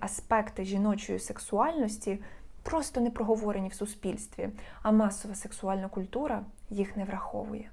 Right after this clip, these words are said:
Окей, ми ще трошки розібрались, тож давайте зробимо проміжні висновки.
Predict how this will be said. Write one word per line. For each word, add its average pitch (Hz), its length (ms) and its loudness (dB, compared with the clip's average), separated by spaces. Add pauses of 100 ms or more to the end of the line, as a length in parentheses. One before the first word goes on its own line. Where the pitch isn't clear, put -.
(120)
Окей, 226 420 8
ми 220 220 6
ще 226 260 6
трошки 190 400 2
розібрались, 190 600 2
тож 294 240 2
давайте 208 340 4
зробимо 196 400 0
проміжні 185 460 0
висновки. - 500 -8